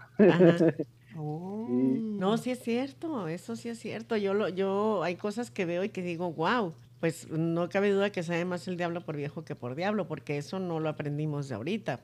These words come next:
Speaker 1: Eso no los, eh, es una tradición, ¿no?
Speaker 3: ¿Qué otra,
Speaker 2: Sí, sí,
Speaker 3: qué otra
Speaker 2: sí.
Speaker 3: tradición se te ocurre así que, que digas otro hack
Speaker 2: Mm.
Speaker 3: de la cocina?
Speaker 2: Pues, fíjate que yo lo que utilizo mucho es, por ejemplo, para la, lo que son la cocción de caldos, de carnes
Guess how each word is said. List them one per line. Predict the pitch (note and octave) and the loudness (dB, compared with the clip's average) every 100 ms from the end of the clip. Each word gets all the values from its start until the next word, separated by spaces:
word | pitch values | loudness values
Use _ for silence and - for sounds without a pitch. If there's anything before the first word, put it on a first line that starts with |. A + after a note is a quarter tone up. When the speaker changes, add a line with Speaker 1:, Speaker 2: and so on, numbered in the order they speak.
| - | -10
Speaker 1:
Eso | C3 B2+ | -8 -4
no | G3+ | -2
los, | F#3+ D#3+ C#3 - - - | 0 -2 -4 -14 -18 -14
eh, | - D3+ B2 | -6 -4 -2
es | D3+ E3+ | -4 -4
una | E3 E3 D#3+ C3 | -2 0 0 -4
tradición, | B2+ B2+ G#2+ B2 G3 G#3+ D3+ | -4 -4 -4 -4 -2 -2 -2
¿no? | D3 F#3+ A#3+ - - - - D3+ | -4 -4 -4 -10 -20 -20 -10 -4
Speaker 3:
¿Qué | F3+ G#3 | 2 2
otra, | G#3 A3+ A3+ G#3 | 4 2 4 4
Speaker 2:
Sí, | F#3+ | 4
sí, | |
Speaker 3:
qué | A3 | 2
otra | A3 | 2
Speaker 2:
sí. | B3 | 2
Speaker 3:
tradición | A#3 F#3+ G3 | 2 2 2
se | G3 | 0
te | G3+ | -2
ocurre | E3+ E3 E3 | -4 -4 -2
así | E3 D#3+ D3 | -4 -6 -8
que, | D#3 D3+ C#3+ - - - - | -4 -4 -6 -10 -20 -20 -6
que | E3 | -2
digas | D#3+ D3+ D#3 | -2 -2 -4
otro | - D3+ | -4 2
hack | A#2+ A#2+ | 4 4
Speaker 2:
Mm. | A2+ G#2+ G2+ - | 4 0 -6 -8
Speaker 3:
de | D#3 | -2
la | D#3+ | -2
cocina? | D3+ D3 D#3 D3+ C#3+ C#3 - - | -2 -2 0 0 0 -4 -8 4
Speaker 2:
Pues, | C3 C3 - | 6 6 2
fíjate | F3+ G3+ G#3+ | 6 6 6
que | D3 | 6
yo | C3+ | 8
lo | E3 F3+ | 8 8
que | C#3 | 4
utilizo | C3+ B2+ C3+ D#3 | 2 0 0 0
mucho | C#3+ C#3+ - D#3 E3+ | 0 0 0 4 4
es, | D3+ | 2
por | - A#2+ | -2 -4
ejemplo, | A#2+ C3 C3+ A#2 | -2 0 0 0
para | - G2 | -2 -2
la, | F#2+ G2 G2+ A2 | 0 0 -2 -2
lo | G#2+ | -2
que | - | -4
son | - C3 C3 - - | 2 6 6 4 -4
la | A2+ G#2+ | 2 2
cocción | - - B2+ B2+ | 0 -4 2 4
de | B2 | 4
caldos, | - G#2+ G#2+ A2+ A2+ G#2 G2+ G2+ - | 2 6 8 10 8 6 2 0 -4
de | - - | -12 -8
carnes | G#2 G#2+ G#2+ A2+ A#2 | 2 2 4 4 2